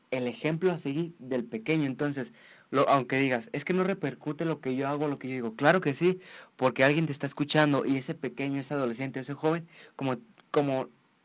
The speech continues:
¿cómo te puedo decir? Como lo escuchó de su mayor admiración, se le va a hacer fácil decirlo,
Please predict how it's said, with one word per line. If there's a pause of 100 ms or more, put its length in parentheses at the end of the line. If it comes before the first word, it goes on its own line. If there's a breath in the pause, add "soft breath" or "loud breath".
(180)
¿cómo
te
puedo
decir?
Como
lo
escuchó
de
su
mayor
admiración, (360 loud breath)
se
le
va
a
hacer
fácil
decirlo,